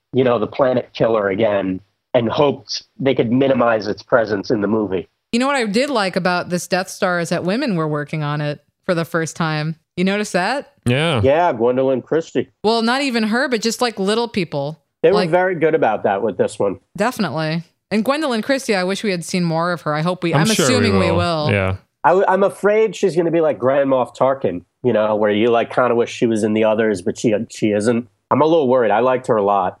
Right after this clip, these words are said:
Speaker 1: I'm afraid they're gonna get rid of her.
Speaker 3: My, my hot take is that, uh, Luke Skywalker and her made, uh, Rey. And I'm basing that because that's probably the only person that could have of the people. <laughs> It's like she's, she's female and she's strong, so that's who I'm going with.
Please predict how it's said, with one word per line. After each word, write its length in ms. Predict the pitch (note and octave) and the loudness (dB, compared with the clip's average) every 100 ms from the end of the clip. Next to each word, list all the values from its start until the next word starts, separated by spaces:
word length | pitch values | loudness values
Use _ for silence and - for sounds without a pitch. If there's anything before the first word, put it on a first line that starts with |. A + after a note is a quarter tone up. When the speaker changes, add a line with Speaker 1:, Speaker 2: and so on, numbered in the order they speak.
| - | -8
Speaker 1:
I'm 120 | G#2 | -2
afraid 320 | G#2 - A2 G2+ | 0 2 2 2
they're 100 | G2 | 2
gonna 160 | F#2+ | 2
get 120 | F#2+ F#2 | 2 2
rid 120 | F#2+ | 2
of 60 | |
her. 180 | F#2 F2 _ _ | 0 -2 _ _
Speaker 3:
My, 320 | C3+ C#3+ F3 | -2 0 0
my 280 | C#3+ C3+ D3+ | 0 0 0
hot 320 | C#3 C#3 A#2+ | 0 -2 -4
take 520 | - C#3 C3 B2 - _ - | 0 0 2 -2 -8 _ -2
is 260 | B2 A#2 A2+ | 2 2 2
that, 260 | A#2+ A2+ | 2 2
uh, 360 | A2 A2 G#2+ A2+ | 2 2 0 0
Luke 180 | B2+ C#3 | 0 -2
Skywalker 800 | - - C3+ C#3 C3+ B2+ B2+ A2+ | -2 0 0 0 0 0 0 0
and 100 | G2+ | 2
her 320 | A2 D3 D3 | 2 2 0
made, 360 | A#2 G#2+ G#2 G#2 | 0 2 2 0
uh, 320 | G2+ G2 G2 | 0 0 0
Rey. 460 | G2 G2+ G2+ G2 - _ _ - - - - | 0 0 0 -4 -8 _ _ -12 -12 -12 -4
And 200 | B2 A#2+ | 0 2
I'm 180 | B2+ C3+ | 2 2
basing 420 | C#3+ D#3+ D3 D3 | 2 0 0 2
that 180 | C#3 B2+ | 2 0
because 440 | B2+ B2 B2 A#2+ | 0 0 0 0
that's 280 | B2 C3+ - | 0 -2 -2
probably 460 | - - C#3+ C3+ C3 | -6 -2 0 0 0
the 140 | B2+ | 0
only 340 | B2 B2+ B2 A#2 | 0 2 0 0
person 500 | - B2 A#2+ C3 A#2+ | 0 0 0 0 0
that 180 | A2+ | 0
could 200 | - C#3+ | 0 0
have 140 | B2+ G#2+ | 0 0
of 160 | A2 G#2+ | 0 0
the 60 | |
people. 840 | G2+ A#2+ F2 - - C4 F#3+ A3+ - - | 2 2 2 -2 -2 -2 0 -2 -4 -8
<laughs> 100 | - | -4
It's 160 | G3 E3+ | -2 0
like 180 | F3 E3 | 0 0
she's, 320 | - D#3+ D#3 D3+ | 0 -2 -4 -6
she's 240 | - D#3+ | -2 -2
female 460 | - D#3+ D#3 D3+ C#3 | 0 0 0 0 0
and 140 | C#3 | 0
she's 200 | B2 C3+ B2 | 0 0 0
strong, 480 | - B2+ B2+ A2 | 0 0 2 0
so 260 | G#2 A2 A2 | 0 0 0
that's 340 | G#2+ A#2+ B2 | 0 0 -2
who 140 | A#2 C3 | 0 2
I'm 120 | F3+ | 2
going 380 | D3 C3+ C#3+ B2 | 0 0 0 0
with. 160 | A2 G2+ | -2 -4